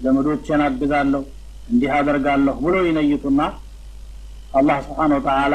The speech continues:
ሀብት ሲሰጣቸው ጉዳያቸው ይበዛባቸዋል። የዱንያ ጉዳይ ደግሞ አልቆ አያብቃ-፣ አ-፣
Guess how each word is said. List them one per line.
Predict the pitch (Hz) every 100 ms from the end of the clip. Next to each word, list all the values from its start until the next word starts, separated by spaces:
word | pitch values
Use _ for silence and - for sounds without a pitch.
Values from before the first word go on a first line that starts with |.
| 147
ሀብት | 151 139 -
ሲሰጣቸው | 123 151 139 139 - 170 196 - - - - - - - - - -
ጉዳያቸው | 139 160 135 160 160 151 143 - 151
ይበዛባቸዋል። | 135 127 123 127 117 127 127 - 123 117
የዱንያ | 131 143 151
ጉዳይ | 156 151 156
ደግሞ | 165 220
አልቆ | 165 156 160 143
አያብቃ-፣ | 131 117 117 -
አ-፣ | 147